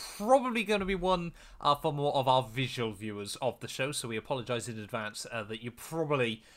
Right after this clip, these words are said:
have to look at our ugly mugs. I think everyone, uh, is gonna turn off the show right now. But, yeah, we, we had a four-week summer break,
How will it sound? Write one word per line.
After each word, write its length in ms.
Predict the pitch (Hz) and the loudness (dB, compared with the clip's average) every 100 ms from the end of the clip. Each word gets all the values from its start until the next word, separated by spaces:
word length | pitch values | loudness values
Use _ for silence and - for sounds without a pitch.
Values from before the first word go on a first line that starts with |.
| - | 0
have 180 | 139 123 | 0 2
to 100 | 135 | -2
look 320 | 117 117 - | 0 -2 -4
at 160 | 120 120 | -2 0
our 200 | 110 110 | 2 0
ugly 240 | 113 113 | -2 -6
mugs. 340 | 104 123 175 - | -8 -8 -8 -8
I 80 | 110 | -8
think 160 | 113 - | -8 -4
everyone, 460 | 123 120 110 104 - - - | -2 0 0 0 0 -2 0
uh, 80 | 120 | 0
is 140 | 120 113 | 0 0
gonna 220 | 131 113 | 0 0
turn 320 | - 127 110 | 2 0 2
off 180 | 113 - | -2 -6
the 60 | |
show 340 | 113 - 117 110 | -6 0 2 2
right 340 | 110 113 110 | 2 2 2
now. 360 | 113 110 139 185 - | -2 -2 -2 0 4
But, 240 | 170 - - - - | 4 4 -8 -16 -4
yeah, 180 | 427 262 | 4 6
we, 180 | 165 202 | 6 2
we 120 | 202 | 6
had 120 | 208 | 6
a 40 | 214 | 6
four-week 500 | - 294 285 247 190 | 4 4 6 4 2
summer 280 | - 180 135 | 4 6 6
break, 440 | 120 120 - | 4 2 -2